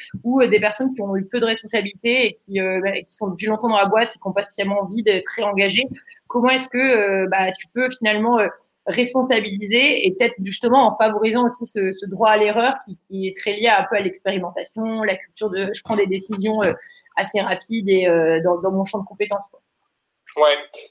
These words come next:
Speaker 2: hyper intéressante la question. Merci, euh, Christophe, du coup, et, et aux autres qui l'ont posé. Alors, hyper important, pour déf-, dans, alors, peut-être, à l'éche-, là, j'étais peut-être un peu déprimant en disant qu'à l'échelle d'une organisation, pour la changer, c'est important d'avoir l'aval des gens qui ont le pouvoir de décision. Néanmoins, si vous êtes manager et que vous avez le pouvoir de décision dans votre équipe,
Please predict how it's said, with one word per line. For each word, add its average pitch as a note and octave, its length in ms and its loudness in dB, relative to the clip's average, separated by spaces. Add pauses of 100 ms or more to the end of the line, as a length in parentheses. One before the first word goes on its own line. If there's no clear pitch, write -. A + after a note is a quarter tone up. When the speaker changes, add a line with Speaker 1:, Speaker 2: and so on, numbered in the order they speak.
(140)
Speaker 2:
hyper D#3 240 2
intéressante D3+ 440 2
la C3 60 -2
question. B2+ 380 -6
Merci, C3+ 440 -4
euh, A#2 140 0
Christophe, F3+ 420 -6
du - 120 -18
coup, - 160 -16
et, A#2+ 320 -6
et A#2+ 40 -4
aux A#2 180 -6
autres - 280 -4
qui - 80 -16
l'ont A#2 100 -10
posé. C3 400 -2 (360)
Alors, - 220 2
hyper F3+ 220 4
important, F3+ 800 2 (100)
pour C3+ 140 -4
déf-, D3 240 -4
dans, B2+ 300 2
alors, A#2 260 4
peut-être, D#3+ 360 2
à B2+ 100 2
l'éche-, C3+ 240 0
là, B2+ 120 2
j'étais B2 220 0
peut-être B2+ 160 2
un B2 80 2
peu B2+ 120 2
déprimant C#3+ 400 0
en C#3+ 40 4
disant B2+ 240 -4
qu'à A2 680 -14
l'échelle C3 240 0
d'une C3 100 -4
organisation, B2+ 480 2
pour C3 100 2
la B2 120 6
changer, B2+ 260 -2
c'est C3 100 2
important B2+ 220 -2
d'avoir A#2+ 300 4
l'aval B2 320 4
des A#2 80 -4
gens B2 120 -6
qui A#2+ 120 -10
ont A2+ 100 -4
le A2 60 -4
pouvoir B2 180 0
de B2 60 0
décision. C3 400 -4
Néanmoins, C#3 340 0
si - 140 -2
vous - 80 -4
êtes - 100 0
manager B2 540 2
et - 40 -20
que - 80 -20
vous A#2 80 -4
avez A2 200 -2
le B2 100 -10
pouvoir C3 240 0
de B2+ 80 -2
décision B2+ 400 -6
dans A#2+ 100 -4
votre A2+ 180 -12
équipe, - 260 -14